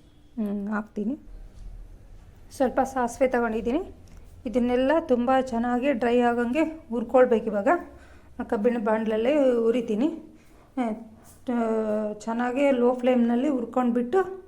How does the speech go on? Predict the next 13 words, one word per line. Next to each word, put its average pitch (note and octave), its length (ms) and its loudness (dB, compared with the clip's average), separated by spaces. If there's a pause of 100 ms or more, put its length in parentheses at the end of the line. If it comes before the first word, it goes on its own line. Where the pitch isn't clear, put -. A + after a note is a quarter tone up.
ಪೌಡ್ರ್ B3+ 300 6
ಮಾಡ್ಕೊಂಡು A#3+ 480 0 (460)
ಇದಕ್ಕೆ C4 320 -2 (520)
ನಾವು, A#3 500 0 (320)
ಆ, A3+ 260 -2
ಉಪಯೋಗಿಸುವಂಥ A#3 720 0
ಕೊಬ್ಬರಿ A#3 360 2
ಎಣ್ಣೆ A#3+ 220 2
ಇಲ್ಲಾಂದರೆ A#3 360 2
ಸಾಸಿವೆ A#3+ 480 0
ಎಣ್ಣೆ A#3 200 -2
ತುಂಬಾ A3+ 440 -2
ಒಳ್ಳೆಯದು. G#3+ 480 -4